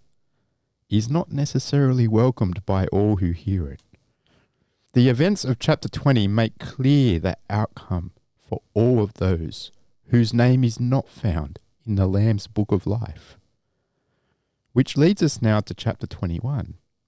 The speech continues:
What is the fate of those whose name is found in the Lamb's Book of Life? Well, it's a new home,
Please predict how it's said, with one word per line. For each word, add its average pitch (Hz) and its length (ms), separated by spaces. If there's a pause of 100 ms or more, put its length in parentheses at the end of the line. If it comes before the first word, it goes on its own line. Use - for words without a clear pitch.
(1040)
What 180 260
is 214 260
the - 100
fate 82 360
of 95 200
those 107 320
whose 101 280
name 101 380 (220)
is - 680 (400)
found 87 380
in 85 120
the 82 60
Lamb's 87 300
Book - 220
of 73 100
Life? - 420 (1400)
Well, 120 220
it's - 160
a - 20
new 78 300
home, 147 500